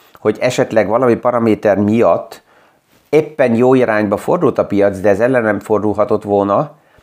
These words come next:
és akkor a szerencse nagyon hamar <laughs> váltott volna akár pekre is. Ez csak a következő döntésekhez nagyon fontos, és, és ez, ez az, ami, ami látható újra és újra, főleg privát, ö, ideges kezeknél,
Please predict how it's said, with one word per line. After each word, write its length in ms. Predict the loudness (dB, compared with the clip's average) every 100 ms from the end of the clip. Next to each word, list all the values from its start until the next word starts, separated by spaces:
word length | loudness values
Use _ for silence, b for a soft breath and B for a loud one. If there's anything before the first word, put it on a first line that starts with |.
| b -8
és 160 | -6
akkor 200 | -4 -2
a 40 | -2
szerencse 420 | 0 -2 -2 -2
nagyon 300 | -2 -2 -2
hamar 340 | -2 0 -2
<laughs> 60 | -2
váltott 300 | -4 -2 -2
volna 280 | 0 -2 0
akár 340 | 0 -2 -6 -2
pekre 400 | -4 -2 -2 -2
is. 380 | -2 -6 -12 b b b b b
Ez 140 | -4
csak 200 | -2 -4
a 120 | -4 -2
következő 520 | 0 0 -2 -2 0
döntésekhez 760 | 0 -2 -2 -2 -2 -2 -2
nagyon 320 | 0 0 -2
fontos, 680 | -2 -4 -4 -2 -2 -2 -12 b b b b b
és, 240 | -6 -4
és 260 | -4 -6 -4
ez, 440 | 0 0 0 -6 -2
ez 200 | -2 0
az, 140 | 0
ami, 260 | 2 2 2
ami 180 | 2 0
látható 800 | 0 -2 -4 -4 -2 2 2 2
újra 260 | 2 2 2
és 200 | 0 0
újra, 400 | 0 0 -2 -6 B B
főleg 540 | -4 0 0 -2 -6 -6
privát, 680 | 0 0 2 0 -2 -6 -20 b b b b
ö, 200 | -2 0 0
ideges 520 | 0 0 0 0 -2
kezeknél, 800 | -2 -2 0 -4 -4 -2 0 -2